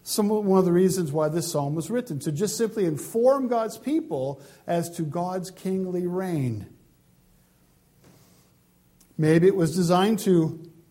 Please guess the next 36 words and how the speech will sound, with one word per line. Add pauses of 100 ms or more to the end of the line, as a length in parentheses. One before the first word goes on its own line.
(280)
aid
God's
people
during
worship, (680)
like
today, (880)
as
we
think
about
the, (400)
the (220)
wonders
of
God's
reign
over
the
entire
creation. (240)
It
ca-,
it
should
cause
us
to
lift
up
our
voices (1160)
in
praise
to
him.